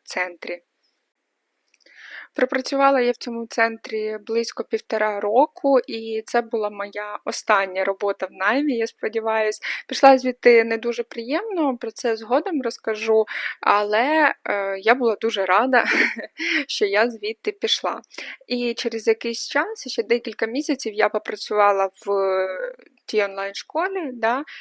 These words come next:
і звідти теж пішла і вже почала своє, е, вільне плавання. Тож, як я наважилась? В той час я вже жила не сама, я жила зі своїм хлопцем, і нами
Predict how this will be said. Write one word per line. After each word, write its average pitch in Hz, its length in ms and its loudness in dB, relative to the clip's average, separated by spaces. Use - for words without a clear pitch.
і 277 180 0
звідти 214 520 -6
теж 196 360 0
пішла 226 420 2
і 247 80 4
вже 208 140 -2
почала 202 540 -4
своє, 202 540 0
е, 247 60 -4
вільне 220 560 0
плавання. 170 520 -4
Тож, 226 260 -4
як 208 340 2
я 190 320 -2
наважилась? 175 960 -6
В - 100 -20
той 262 200 4
час 247 460 -2
я 214 160 2
вже 214 160 -6
жила 208 280 -4
не 202 120 -14
сама, 214 440 -2
я 330 80 2
жила 214 260 -4
зі 208 100 -12
своїм 196 320 -14
хлопцем, 247 680 -4
і 220 280 -8
нами 220 400 -6